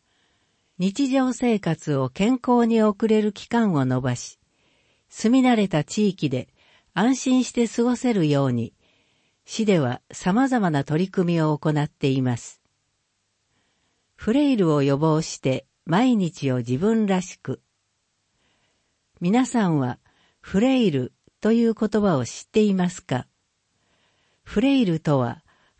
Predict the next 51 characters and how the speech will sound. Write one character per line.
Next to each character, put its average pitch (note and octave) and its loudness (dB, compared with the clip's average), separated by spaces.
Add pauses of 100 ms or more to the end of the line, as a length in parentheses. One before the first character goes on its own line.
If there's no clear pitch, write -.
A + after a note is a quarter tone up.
加 E3+ 0
齢 A3+ 2
に G#3 2
よ F#3+ 2
り F3 -2
心 C4+ 2
身 F3+ -2
の C#3+ 0
働 F3 -2
き E3 -10
が D#3 2
弱 A3 0
く - -6
な D#3 0
っ - -4
て - -2
い C3 2
る B2+ -4
状 D3 0
態 D3 -2
の C3 -4
こ B2+ -6
と。 - -8 (1160)
健 A3+ 2
康 A3 0
と F3+ -2 (120)
要 A#3+ 2
介 B3 0
護 A#3 0
状 A#3 0
態 D3 -2
の B2+ -4 (120)
中 B3 -2
間 A#3+ 0
で A3+ 0
あ A3 0
る F#3 -4
と B2+ -6
さ C#3 -4
れ C#3 -2
て C#3+ -2
い B2+ 0
ま B2 -2
す。 - -20 (1200)
人 - -2
と A#3+ 0
交 A3+ 2
流 A3 2
し - -10
た F#3 0
り、 B2+ -2